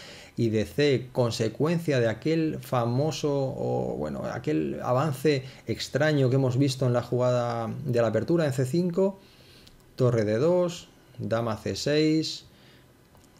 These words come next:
torre D tres, H cinco, jugada de espera,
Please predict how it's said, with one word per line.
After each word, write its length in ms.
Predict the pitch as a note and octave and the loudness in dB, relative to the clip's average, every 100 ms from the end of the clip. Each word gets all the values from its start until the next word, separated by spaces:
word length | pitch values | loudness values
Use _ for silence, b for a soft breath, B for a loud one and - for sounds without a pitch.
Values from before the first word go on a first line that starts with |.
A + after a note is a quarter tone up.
| - | -6
torre 280 | C3+ B2 A2 | 0 2 4
D 140 | G#2+ | 2
tres, 540 | G#2 C3+ D#3 D#3+ - - - - - - B B B B - | 0 0 2 0 -2 -12 -20 -20 -20 -20 B B B B -6
H 260 | A#2+ - G2+ | -6 -4 -4
cinco, 320 | - C#3+ D#3 | 0 0 0
jugada 400 | C3 B2 A#2+ A#2 | 0 0 2 2
de 80 | G#2+ | 0
espera, 560 | G2+ - D#3 E3 E3+ | -2 0 0 0 -4